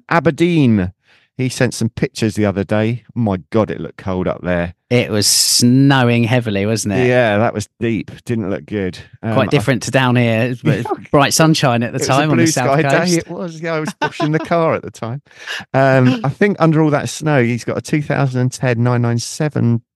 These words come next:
Speaker 1: dot two C two S in Borset Black.
Speaker 2: <laughs>
Speaker 1: But yeah,
Speaker 2: Fantastic.
Speaker 1: covered in snow. Hope you, hope you're warming up, mate. Next up is Simon Sims, another rookie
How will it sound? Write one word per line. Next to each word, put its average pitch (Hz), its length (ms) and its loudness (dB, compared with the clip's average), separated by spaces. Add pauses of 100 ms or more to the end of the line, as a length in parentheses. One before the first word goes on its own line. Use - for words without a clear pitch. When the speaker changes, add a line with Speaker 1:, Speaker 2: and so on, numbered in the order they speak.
(120)
Speaker 1:
dot - 180 -2 (220)
two 156 380 2
C 175 360 -8
two 147 220 -2
S 104 400 0 (480)
in 110 160 2
Borset - 540 0
Black. - 540 0 (100)
Speaker 2:
<laughs> - 100 -12 (1300)
Speaker 1:
But - 200 2
yeah, 110 80 6
Speaker 2:
Fantastic. 95 400 -2
Speaker 1:
covered 135 240 2
in 127 140 4
snow. 107 440 2 (1600)
Hope 101 180 -6
you, 101 120 -4
hope 113 200 -2
you're 117 100 0
warming 101 280 -2
up, - 120 -12
mate. 87 240 -12 (460)
Next - 300 -2
up 120 180 2
is 110 120 2
Simon 135 500 4
Sims, 135 640 2
another 120 260 0
rookie 117 240 -6